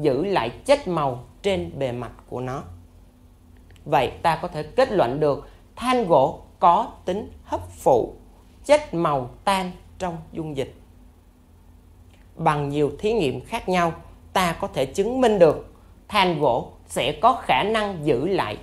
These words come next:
chất màu, chất khí, chất hơi trên bề mặt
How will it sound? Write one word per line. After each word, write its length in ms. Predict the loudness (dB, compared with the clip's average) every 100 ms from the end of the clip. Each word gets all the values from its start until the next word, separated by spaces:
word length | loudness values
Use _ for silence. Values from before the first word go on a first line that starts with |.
| -2
chất 240 | 0 0 -2
màu, 340 | 0 0 -4 -12 -20 -20 0
chất 140 | 2 2 0
khí, 340 | 2 4 2 -6 -18 -2
chất 140 | 0 0 -2
hơi 280 | 4 4 4 -6 -20 -20 4
trên 500 | 6 6 2 -2 0
bề 180 | 0 0
mặt 260 | -6 -10